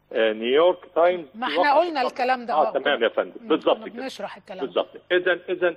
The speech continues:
Speaker 1: إذن الكلام يعني بيتماشى مع البيانات اللي هي، آه، أو البيان الصادر من وزارة الداخلية.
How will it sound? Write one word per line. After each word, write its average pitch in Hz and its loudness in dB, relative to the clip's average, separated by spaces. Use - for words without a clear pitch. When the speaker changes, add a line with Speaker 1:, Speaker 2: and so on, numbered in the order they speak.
Speaker 1:
إذن 160 -2
الكلام 190 0
يعني 160 -2
بيتماشى 147 0
مع 160 0
البيانات 123 0
اللي 120 -2
هي، 151 2
آه، 107 -4
أو 117 -2
البيان 135 0
الصادر 143 -2
من 123 -4
وزارة 117 0
الداخلية. - -18